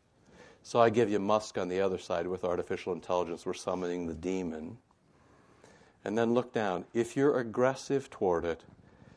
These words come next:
I don't think it's gonna be friendly when the tables are turned.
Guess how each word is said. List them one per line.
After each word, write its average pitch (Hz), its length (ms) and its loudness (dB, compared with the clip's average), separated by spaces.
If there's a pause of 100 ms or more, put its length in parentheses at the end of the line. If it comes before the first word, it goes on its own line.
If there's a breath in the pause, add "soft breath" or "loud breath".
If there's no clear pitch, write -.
(400 soft breath)
I 110 140 4
don't 110 140 2
think 110 180 0
it's - 120 -8
gonna 95 220 -4
be 92 120 -4
friendly 92 380 -4
when 90 160 -2
the 87 60 -4
tables 90 500 -4
are 87 60 -6
turned. 82 440 -10